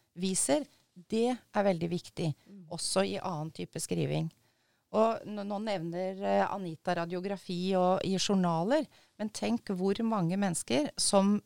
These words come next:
Speaker 1: eh, jobber i profesjoner hvor de også skal skrive om folk. Altså, de gjør observasjoner,
Speaker 2: Mm.
Speaker 1: og hvor viktig det er å ha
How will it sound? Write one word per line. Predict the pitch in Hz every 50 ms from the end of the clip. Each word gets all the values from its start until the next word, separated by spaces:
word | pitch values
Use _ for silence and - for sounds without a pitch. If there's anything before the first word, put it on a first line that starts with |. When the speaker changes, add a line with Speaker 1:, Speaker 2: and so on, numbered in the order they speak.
| _ _ _
Speaker 1:
eh, | 196 196 190 190 190 190 185 185 -
jobber | - 190 226 214 180 147 147 151
i | 165
profesjoner | 160 - 185 180 190 185 - 185 170 160 165 170
hvor | 180 180 175
de | 196 - -
også | 175 156 - - 180
skal | - - 208 -
skrive | - - - - 220 220 202 170 147 160 190 - -
om | 175 175 196
folk. | 202 - - - 269 285 294 - _ _ - - _ _ _ _ _ _ _ _ _ _ _ _
Altså, | - 185 214 202
de | 190 208 202
gjør | 185 180 175 175 185 - -
observasjoner, | 185 - - - 202 202 214 202 - - 214 190 175 180 202 254 311 311 -
Speaker 2:
Mm. | 214 214 196 170 180 208 _
Speaker 1:
og | 208 226
hvor | 185 165 165 196 220
viktig | 247 262 233 254 - - - - 180 175
det | 185
er | 196 180 170 175
å | 196 190
ha | - - - 175 175 196